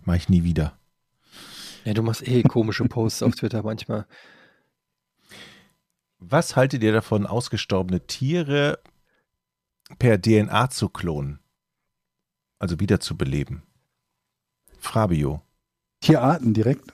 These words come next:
Speaker 3: meint, meint er vermutlich.
Speaker 1: Mhm. Ausgestorbene Tiere, Mammuts, Dinos und so weiter per D N A zu klonen oder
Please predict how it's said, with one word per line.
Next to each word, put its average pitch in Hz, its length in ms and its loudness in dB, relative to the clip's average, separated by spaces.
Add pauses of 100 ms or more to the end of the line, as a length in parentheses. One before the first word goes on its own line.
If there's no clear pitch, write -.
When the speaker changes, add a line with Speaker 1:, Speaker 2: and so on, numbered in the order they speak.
(120)
Speaker 3:
meint, 113 260 -4
meint 110 160 0
er 117 60 2
vermutlich. 113 480 -2 (180)
Speaker 1:
Mhm. 110 420 -6 (680)
Ausgestorbene 107 640 -2
Tiere, 113 340 -4
Mammuts, 101 480 0
Dinos 101 440 2
und 85 120 -4
so 87 120 -4
weiter 82 260 -2
per 80 200 -6
D 80 140 -2
N 78 100 0
A 80 180 -2
zu - 160 -10
klonen 90 340 -4
oder 78 260 -2